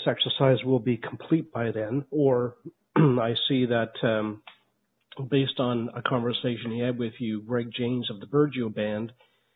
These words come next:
expressed the concern that, uh, you know, this might be, as he, uh, called it, part of a, a sort of, uh, campaign,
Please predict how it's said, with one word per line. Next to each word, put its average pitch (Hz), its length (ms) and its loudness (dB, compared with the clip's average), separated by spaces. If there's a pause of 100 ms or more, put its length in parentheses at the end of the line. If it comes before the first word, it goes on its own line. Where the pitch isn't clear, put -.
(240)
expressed 123 460 -4
the - 60 -16
concern 117 640 -4
that, 110 260 -4 (120)
uh, 107 300 0 (400)
you 135 100 2
know, 110 140 -6
this 120 140 -4 (100)
might 113 260 -2
be, 110 300 -4
as 110 320 -6
he, 110 240 -8 (340)
uh, 113 240 -4
called 117 300 -2
it, 113 120 -8
part 120 220 -2
of 113 120 -6
a, 107 360 -4 (180)
a 107 60 -12 (140)
sort 117 100 -2
of, 107 120 -6 (100)
uh, 107 160 -4 (160)
campaign, 117 720 -2